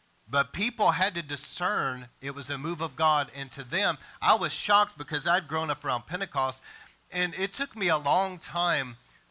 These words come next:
to wrap my mind around all the Pentecostals that have rejected the nineties revival. I still to this day have a hard time accepting that because I'm thinking to myself, "This is the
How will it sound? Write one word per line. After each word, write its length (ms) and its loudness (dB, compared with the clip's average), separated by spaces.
to 120 -8
wrap 280 4
my 180 4
mind 400 0
around 420 0
all 200 -2
the 100 -8
Pentecostals 920 -6
that 140 -6
have 140 -6
rejected 560 -8
the 100 -10
nineties 400 -8
revival. 400 -10
I 140 10
still 360 2
to 140 -4
this 240 -4
day 260 0
have 140 2
a 80 0
hard 280 0
time 440 0
accepting 600 -8
that 220 -8
because 220 -4
I'm 140 2
thinking 340 -6
to 40 -2
myself, 460 -2
"This 180 -6
is 140 -10
the 200 -2